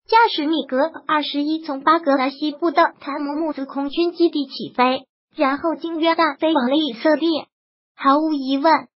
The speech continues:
雷德法向以色列提供了重要情报，但其叛变行为对美国的帮助显然并没有那么大。因为自一九六三年底伊拉克与英美修复外交关系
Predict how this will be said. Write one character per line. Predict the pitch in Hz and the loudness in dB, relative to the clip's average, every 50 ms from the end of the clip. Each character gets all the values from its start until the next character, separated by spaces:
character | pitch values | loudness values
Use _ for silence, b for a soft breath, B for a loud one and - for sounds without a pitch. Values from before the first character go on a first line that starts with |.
| _ _ _ | _ _ _
雷 | - 254 233 247 | -4 -2 -2 0
德 | 262 302 302 | 0 -2 -2
法 | - - - - - | 0 -2 -4 -4 -4
向 | - 330 311 302 | -4 -2 -2 -2
以 | 285 262 220 185 - - | -2 -2 -4 -4 -4 -2
色 | - 311 | -2 0
列 | 294 302 294 254 240 | 2 4 4 2 2
提 | 240 - 262 | 0 -2 -8
供 | 254 - 311 320 330 339 | -4 -2 -2 0 0 0
了 | 311 302 | 0 0
重 | 302 - 427 440 392 | 2 0 0 2 2
要 | 349 302 285 | 0 0 0
情 | - - 254 240 254 277 | -2 -6 -10 -8 -6 -2
报， | 302 311 294 277 277 _ _ _ _ - | 0 0 0 0 -2 _ _ _ _ -2
但 | - 339 320 | 0 0 0
其 | 330 - 311 359 | 0 0 -2 0
叛 | 359 349 349 330 311 | 0 0 -2 -2 0
变 | 320 320 311 - | -2 -4 -4 -2
行 | - 233 240 285 | -2 -2 -2 0
为 | 294 269 233 247 311 - _ _ _ _ _ - | 2 2 2 2 0 -2 _ _ _ _ _ -2
对 | 330 320 | 0 0
美 | 311 311 269 226 | 2 0 0 -2
国 | 226 - 240 - 254 | -2 -4 -4 -4 -4
的 | 277 | -4
帮 | 277 277 262 262 269 | -2 0 -2 -2 -2
助 | 269 - 415 392 330 | -2 -2 0 0 -2
显 | - - - 240 214 | -4 -4 -2 -2 -2
然 | 208 196 202 220 | 0 -2 -2 2
并 | 381 403 381 | 2 2 2
没 | 330 294 269 | 2 -2 -2
有 | 269 285 294 | -2 -2 -2
那 | 330 320 311 | -2 -2 -2
么 | 302 302 311 | -2 -4 -2
大。 | 302 294 277 254 - - _ _ _ _ _ _ _ _ _ - | 0 2 2 2 0 0 _ _ _ _ _ _ _ _ _ -8
因 | - 330 339 339 | -6 -4 -2 0
为 | 339 349 330 311 - - - | 2 2 2 2 -2 -6 -4
自 | 302 285 269 | -2 -2 0
一 | 277 311 320 320 | 0 0 -2 -2
九 | 311 269 | -2 -2
六 | 269 277 277 285 | 0 2 2 2
三 | 294 294 - 339 359 381 381 294 | 2 2 2 2 2 2 0 -2
年 | 277 247 226 214 240 | -2 -2 -2 -2 -4
底 | - 277 208 - - _ _ _ _ _ | -4 -6 -8 -8 -10 _ _ _ _ _
伊 | - 269 269 | -4 -2 0
拉 | 285 294 311 | 2 0 0
克 | 311 320 359 | 2 2 4
与 | 359 320 320 277 | 4 4 2 0
英 | 285 302 302 | -4 -4 -6
美 | 302 269 233 | -6 -6 -6
修 | 262 - 277 285 | -2 0 0 0
复 | 277 - 339 320 285 | 0 -2 -2 0 2
外 | 277 302 285 | 2 0 0
交 | 277 269 247 247 | 4 4 4 4
关 | 247 - 302 311 311 | 4 0 -2 -2 -4
系 | 320 | -4